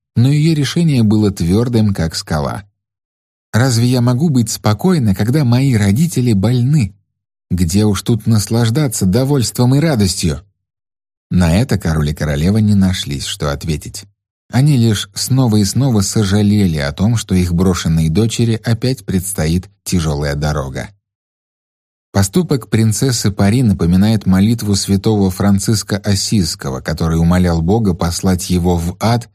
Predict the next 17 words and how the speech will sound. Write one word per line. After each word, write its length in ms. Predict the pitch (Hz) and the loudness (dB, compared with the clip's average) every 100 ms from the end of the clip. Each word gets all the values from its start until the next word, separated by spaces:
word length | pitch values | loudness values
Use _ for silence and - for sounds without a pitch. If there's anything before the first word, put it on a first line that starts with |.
| _ | _
чтобы 320 | - - 101 | -6 -2 0
спасать 560 | 98 - 87 - 87 - _ | -2 -2 -4 -2 -4 -4 _
страждущих. 880 | - 92 85 76 76 64 - 60 - _ _ _ _ _ _ - | -8 -4 -4 -4 -8 -10 -10 -14 -18 _ _ _ _ _ _ -2
«Разве 340 | 101 87 87 | 0 0 2
он 140 | 92 | 0
сможет 360 | 87 107 120 95 | 0 0 0 0
быть 220 | 85 92 | 0 0
счастлив 580 | - - 113 104 90 82 | -2 -2 -2 -2 -4 -6
в 200 | 85 82 | -6 -2
раю, 400 | 85 87 131 123 _ _ | 0 0 0 -2 _ _
если 360 | 107 123 - | 0 0 0
бросит 520 | 123 98 117 107 101 - | 0 2 2 0 -4 -6
страдающих 760 | - 110 107 123 110 - 117 | -4 0 0 0 -2 -2 -2
грешников?» 720 | 120 143 117 - 78 - - _ _ _ - | 0 0 0 -2 -6 -8 -14 _ _ _ -4
вопрошал 520 | 92 90 85 - 78 | -4 -2 -4 -4 -6
святой 500 | - 87 90 85 - - | -4 -4 -2 -4 -4 -6
Господа. 640 | 92 85 - 62 62 58 | -2 -2 -6 -10 -10 -12